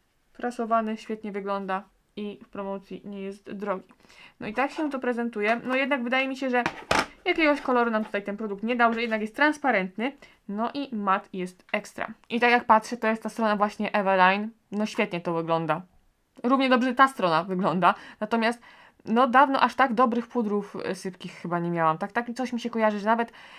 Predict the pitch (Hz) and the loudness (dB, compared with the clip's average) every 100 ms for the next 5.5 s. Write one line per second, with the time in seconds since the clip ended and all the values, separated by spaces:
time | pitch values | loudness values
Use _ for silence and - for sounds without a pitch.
0 | 226 - 208 208 - 226 233 - 190 190 | -10 -4 -2 -2 -4 -4 2 2 0 -6
1 | 196 262 285 254 233 233 226 220 226 220 | -2 -2 0 0 0 0 -2 -4 -4 -2
2 | 220 220 208 226 247 220 220 220 196 185 | -2 -4 -4 -2 0 0 -2 -2 2 4
3 | 180 185 233 - 190 185 180 - 208 349 | 4 0 0 -8 -8 -6 -6 -8 -8 -8
4 | _ _ _ _ _ _ _ _ _ _ | _ _ _ _ _ _ _ _ _ _
5 | - 214 - - | -20 -14 -14 -14